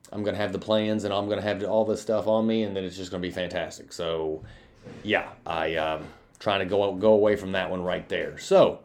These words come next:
let's talk about, you know, everybody else. We've all been there. We've all been there trying to go after something, whether it's losing weight,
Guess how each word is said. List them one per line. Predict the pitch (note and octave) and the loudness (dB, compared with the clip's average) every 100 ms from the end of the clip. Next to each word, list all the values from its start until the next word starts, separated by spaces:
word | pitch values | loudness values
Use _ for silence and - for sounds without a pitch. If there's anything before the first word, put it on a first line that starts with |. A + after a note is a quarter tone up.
| - - - - - | -20 -20 -20 -20 0
let's | A#2+ D#3+ - | 2 2 -2
talk | - D3+ D#3 | 2 4 4
about, | D#3+ C#3 C3 C#3 C3+ | 2 0 0 -2 0
you | C3+ | 2
know, | F#2+ D#3+ - - _ _ | 4 2 -2 -18 _ _
everybody | A#2+ C#3+ C#3+ D3 D3+ D#3+ | 0 2 2 2 2 4
else. | F3+ - - | 2 0 -2
We've | A2 A2+ | 0 4
all | A2+ C3+ D3 | 6 6 6
been | D3 C3 | 6 4
there. | G2 C#2 B1+ - _ | 2 -2 -6 -18 _
We've | - G#2+ G2+ | -4 0 2
all | C3+ E3+ | 4 4
been | E3 D#3+ | 2 2
there | D#3 C#3 C3+ | 2 0 -2
trying | - B2+ | 2 4
to | B2+ | 6
go | A#2 | 4
after | A#2+ A2+ G2 | 4 2 -4
something, | - E2+ E2 D2+ - _ _ _ | -4 -6 -8 -16 -20 _ _ _
whether | A2+ A2+ G#2+ | 4 4 4
it's | G2+ - | 0 -2
losing | F#2+ A2 F#2 F2 E2+ | 0 2 2 -4 2
weight, | A#2 D3 F#3+ - | 2 2 0 -6